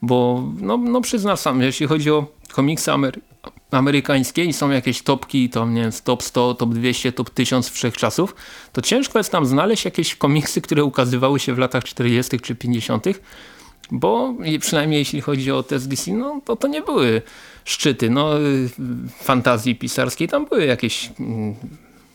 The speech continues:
bardziej pokomplikowane histo-, historie momentami, ale no nie oszukujmy się, to były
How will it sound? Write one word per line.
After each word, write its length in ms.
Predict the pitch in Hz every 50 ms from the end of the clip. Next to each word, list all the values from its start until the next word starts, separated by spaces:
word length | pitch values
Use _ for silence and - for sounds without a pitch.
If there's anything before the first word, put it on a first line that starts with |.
| _ _
bardziej 520 | 143 123 127 127 123 113 120 123 120 117
pokomplikowane 840 | 117 - 131 - - 131 120 - 139 127 - 135 120 123 127 135 127
histo-, 460 | 120 - 139 - - - 143 139 135
historie 440 | 117 131 135 - - 156 151 156 160
momentami, 500 | 156 165 165 165 160 147 170 175 190 202
ale 180 | 208 214 214 214
no 120 | 208 214
nie 140 | 214 214 220
oszukujmy 480 | 214 - - 190 - 190 190 165 143 123
się, 120 | - 131
to 140 | - 143 131
były 200 | 139 143 143